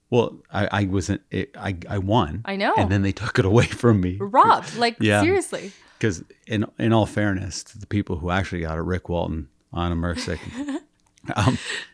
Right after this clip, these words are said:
Speaker 1: they were very smart and very studious and charismatic, everything.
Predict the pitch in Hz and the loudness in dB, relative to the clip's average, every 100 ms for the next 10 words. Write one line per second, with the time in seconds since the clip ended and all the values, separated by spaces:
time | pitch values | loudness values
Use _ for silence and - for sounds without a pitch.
0 | - 104 117 143 107 92 117 98 113 92 | -8 0 4 4 2 -2 -2 0 2 2
1 | 82 101 90 87 - 107 87 98 92 - | 0 -2 -2 -4 -4 -4 0 2 2 0
2 | 104 92 87 82 - _ 98 95 87 82 | -2 -2 -4 -6 -12 _ -6 -4 -2 -4
3 | - - _ - 104 80 90 90 - 110 | -8 -14 _ -6 -6 -2 -2 -2 -2 -2
4 | 95 85 85 82 | -2 -4 -6 -8